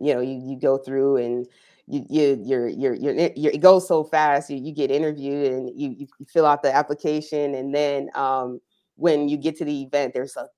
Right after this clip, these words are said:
ton of people. It was, like, so kinda <laughs> shocking to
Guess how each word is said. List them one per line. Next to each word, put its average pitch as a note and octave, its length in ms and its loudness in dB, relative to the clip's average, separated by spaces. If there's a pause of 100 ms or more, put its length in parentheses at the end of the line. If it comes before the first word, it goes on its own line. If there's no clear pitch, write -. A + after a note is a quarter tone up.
(140)
ton F#3 280 0
of F3 120 -2
people. D3+ 380 -2
It D3 100 0
was, D#3+ 300 0
like, D3 240 4
so F3 560 6 (100)
kinda E3 220 0
<laughs> - 0 -
shocking G3 640 2
to E3+ 340 8